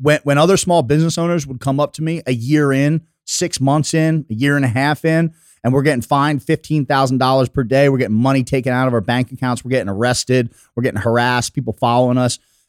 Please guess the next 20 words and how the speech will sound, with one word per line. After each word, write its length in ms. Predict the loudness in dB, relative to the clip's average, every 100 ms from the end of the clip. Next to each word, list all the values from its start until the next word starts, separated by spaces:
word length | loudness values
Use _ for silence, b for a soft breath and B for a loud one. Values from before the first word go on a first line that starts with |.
| 0
and, 180 | 0
and 140 | 2 2
you 120 | 4
come 200 | 4 4
up 160 | 4 2
and 100 | -2
say, 180 | -2
"Thank 360 | 0 0 0 0
you 80 | -4
for 140 | -2
doing 240 | 0 2 2
what 180 | 0
you're 60 | -2
doing. 420 | 0 2 2 0 -4
I'm 140 | -2 -2
a 60 |
small 240 | 0 2 2
business 400 | 2 0 -2 0
owner 220 | 0 0
too, 440 | 0 2 2 0